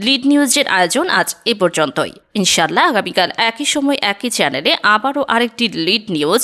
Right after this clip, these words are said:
নিয়ে আপনাদের সামনে হাজির হব। সে পর্যন্ত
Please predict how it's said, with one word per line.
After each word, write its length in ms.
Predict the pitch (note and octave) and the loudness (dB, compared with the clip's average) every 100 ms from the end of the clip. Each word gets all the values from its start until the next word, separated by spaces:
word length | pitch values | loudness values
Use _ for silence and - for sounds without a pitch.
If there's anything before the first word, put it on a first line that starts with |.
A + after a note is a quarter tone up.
| - | -2
নিয়ে 200 | E3+ E3+ | -4 -2
আপনাদের 420 | B2 E3 F3 F3 | 0 -2 -2 -2
সামনে 320 | F3+ F#3+ G3 D4 | 0 0 0 -2
হাজির 320 | D4+ - C#3 | -2 -4 -4
হব। 180 | - - G#2 - _ | -6 -4 -4 -6 _
সে 180 | - E3 | -2 -2
পর্যন্ত 440 | D3 C#3+ E3 D3+ | -4 -4 -6 0